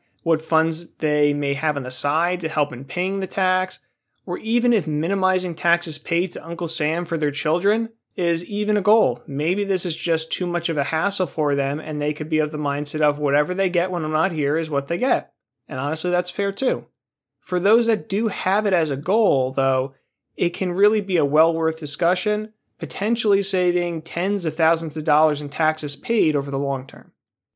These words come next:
So the recap for today is realize that inherited I R As or retirement accounts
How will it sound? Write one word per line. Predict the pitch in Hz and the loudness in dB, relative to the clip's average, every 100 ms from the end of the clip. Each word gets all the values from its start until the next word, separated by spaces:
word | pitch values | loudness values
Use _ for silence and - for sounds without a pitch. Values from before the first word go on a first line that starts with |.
| _ | _
So | - 220 | 2 4
the | 214 | 4
recap | 202 254 269 277 | 2 2 0 0
for | - | -2
today | 220 185 175 165 170 | -4 0 2 2 0
is | 175 160 | -2 -4
realize | 156 180 214 214 202 190 | 2 4 6 4 4 2
that | 180 170 | 0 -2
inherited | 143 139 180 202 202 | -6 -4 2 4 4
I | 180 170 185 | 2 0 0
R | 175 | 0
As | 147 147 143 143 | 2 2 0 -2
or | 160 147 | -4 -2
retirement | 135 135 175 185 165 | -4 -2 -2 0 -2
accounts | 143 - 147 143 139 | -4 -4 -6 -4 -6